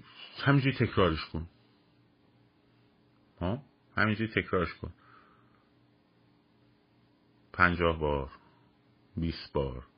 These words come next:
سی بار. جواب نمیده. مگر اینکه انقدر کش پیدا کنه که یکی از دو طرفین، خب، ریزش بکنه. که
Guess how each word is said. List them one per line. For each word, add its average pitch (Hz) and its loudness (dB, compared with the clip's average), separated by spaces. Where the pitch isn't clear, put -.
سی - -6
بار. 69 -4
جواب 120 -2
نمیده. 95 -6
مگر 117 6
اینکه 127 4
انقدر 117 2
کش - -2
پیدا 117 4
کنه 117 0
که 113 0
یکی 110 2
از 107 4
دو 101 0
طرفین، 104 0
خب، 98 -2
ریزش 101 2
بکنه. 82 -4
که 104 2